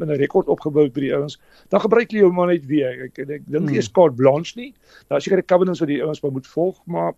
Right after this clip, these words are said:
Speaker 1: ek, ek dink ons is bevoorreg deur die verhoudings van die laaste veertig jaar, waar ons baie repetitive bes-, besigheid kry by, by die verskillende mynhuise.
Speaker 2: Nou, laastens, die, die werk wat julle in Suid-Afrika doen, is dit, eh, instandhouding van myne of is daar myne wat regtig, eh,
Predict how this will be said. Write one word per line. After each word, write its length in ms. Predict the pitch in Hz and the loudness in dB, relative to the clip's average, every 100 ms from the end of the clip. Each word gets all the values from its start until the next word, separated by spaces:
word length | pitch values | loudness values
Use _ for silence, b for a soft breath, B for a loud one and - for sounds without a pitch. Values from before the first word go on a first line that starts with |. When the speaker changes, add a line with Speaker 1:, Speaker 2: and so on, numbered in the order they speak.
| 143 | -8
Speaker 1:
ek, 180 | 147 | -6
ek 80 | 165 | -4
dink 120 | 170 | -4
ons 100 | 170 | -6
is 80 | 139 | -8
bevoorreg 440 | - - 180 180 - | -10 4 6 6 4
deur 140 | 151 | 2
die 120 | 147 _ b b | 2 _ b b
verhoudings 480 | - 131 160 190 180 | 2 6 6 4 0
van 120 | 160 | -4
die 80 | 147 | -2
laaste 300 | 139 139 139 | 0 -2 -6
veertig 320 | - 147 135 _ | -6 -4 -4 _
jaar, 280 | 135 131 120 _ _ _ - | -8 -8 -10 _ _ _ -10
waar 140 | 139 | -8
ons 160 | 156 131 | -6 -4
baie 200 | 143 170 | -2 -2
repetitive 460 | 147 - 151 147 | -4 -8 -6 -8
bes-, 180 | 143 127 | -6 -8
besigheid 540 | 143 127 135 143 135 - | -8 -2 -2 0 -4 -4
kry 220 | 143 131 | -2 -2
by, 220 | 127 131 | -2 -6
by 260 | 127 127 127 | -4 -6 -6
die 160 | - 123 | -6 -6
verskillende 320 | - 139 131 | -2 0 0
mynhuise. 460 | 123 117 120 - - b b b b b b - | -2 -6 -8 -8 -10 b b b b b b -4
Speaker 2:
Nou, 100 | 196 | 2
laastens, 360 | 214 214 269 233 | 4 4 0 -2
die, 160 | 247 | -4
die 100 | 220 | 0
werk 220 | 202 202 - | 4 4 4
wat 140 | 233 | 2
julle 180 | 220 214 - | 2 2 4
in 200 | 208 233 | 6 6
Suid-Afrika 800 | 240 226 226 214 202 214 208 208 | 4 -2 0 -2 -2 -4 0 -2
doen, 460 | 156 175 226 240 B B - | 2 2 2 0 B B -4
is 220 | 180 - | -4 -2
dit, 200 | - 180 - - | -4 -4 -4 -4
eh, 200 | 175 165 156 | -2 -2 -4
instandhouding 1080 | 170 147 - 165 196 214 214 226 220 220 214 | -4 -4 -2 -2 0 0 0 0 -2 -6 -10
van 540 | - - 202 202 202 | -10 -4 -2 -2 -2
myne 340 | 165 165 208 247 | -2 -2 0 0
of 220 | 196 - | -2 -2
is 140 | 214 | -4
daar 140 | - 208 | -2 -2
myne 340 | 160 180 190 | 0 0 -2
wat 200 | 175 170 135 | -2 -2 -2
regtig, 540 | 127 156 185 - - | -2 -2 -4 -8 -2
eh, 440 | 190 185 - 175 | 2 2 2 0